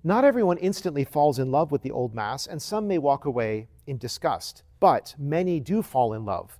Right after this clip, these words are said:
sooner or later, and this is often the beginning of a major turning point in their lives as Catholics, in their quest for holiness and in their ability to become part of the solution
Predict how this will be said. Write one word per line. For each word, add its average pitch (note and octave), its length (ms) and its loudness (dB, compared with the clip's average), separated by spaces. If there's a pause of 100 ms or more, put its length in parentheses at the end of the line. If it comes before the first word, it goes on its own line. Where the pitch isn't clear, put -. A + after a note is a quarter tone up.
(140)
sooner C#3+ 320 -4
or A#2+ 120 2
later, G#2+ 380 -2 (340)
and D#3+ 140 2
this D#3+ 120 2
is D#3+ 140 -2
often G3+ 380 0
the D#3 80 -2
beginning E3 520 0
of C3 120 -4
a C3 60 -2
major D3 520 -2
turning G#3 460 -10
point G#2+ 360 -14
in C3 100 -12
their A#2+ 140 -8
lives G#2+ 400 -10
as A2+ 140 -16
Catholics, - 680 -12 (260)
in D3 140 -2
their C#3 100 2
quest - 380 -4
for C3+ 140 -6
holiness E3+ 580 -4 (320)
and D3+ 120 0
in F#3+ 120 4
their E3+ 160 6
ability F3 500 2
to D3 100 -14
become C3 360 -6
part G3 400 -6
of B2 100 -10
the A2+ 80 -10
solution A#2 600 -10